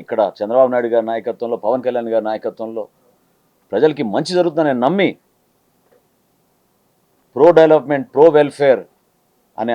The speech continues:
ఆలోచనతోటి ముందుకొచ్చాం. దీపం పథకం గురించి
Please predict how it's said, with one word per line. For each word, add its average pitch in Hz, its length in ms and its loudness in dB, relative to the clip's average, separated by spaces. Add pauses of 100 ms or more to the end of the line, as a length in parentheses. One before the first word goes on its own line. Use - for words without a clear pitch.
(180)
ఆలోచనతోటి 143 680 2 (680)
ముందుకొచ్చాం. 101 540 -8 (760)
దీపం 196 300 2 (100)
పథకం 147 280 4 (100)
గురించి 131 320 -4